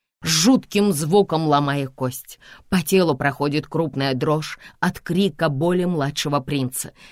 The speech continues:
Я тяну нить, отбрасывая демона, но пропускаю другого, который впивается молодому человеку в бок. Я так ненавижу Эола в эти мгновения, что из глаз начинают течь слезы.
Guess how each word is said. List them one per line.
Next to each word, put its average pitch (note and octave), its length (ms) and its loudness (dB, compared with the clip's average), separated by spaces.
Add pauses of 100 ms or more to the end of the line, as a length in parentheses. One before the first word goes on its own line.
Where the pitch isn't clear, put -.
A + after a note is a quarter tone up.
(160)
Я G3+ 260 2
тяну F#3 300 2
нить, F#3 480 0 (220)
отбрасывая D#3+ 840 2
демона, F3 460 2
но F3+ 220 4
пропускаю E3 720 -2
другого, D3 500 0
который E3+ 380 0
впивается E3 600 0
молодому D3+ 440 0
человеку C3 520 -2
в C3 80 -4
бок. A#2+ 340 -10 (400)
Я - 140 -10
так - 260 -16
ненавижу E3+ 880 -2
Эола F3 460 2
в C#3+ 120 -2
эти F3 200 2
мгновения, D#3 760 -2 (300)
что - 300 2
из E3 180 2
глаз F#3 400 4
начинают D#3+ 560 -2
течь D#3 280 -2
слезы. D3+ 540 -2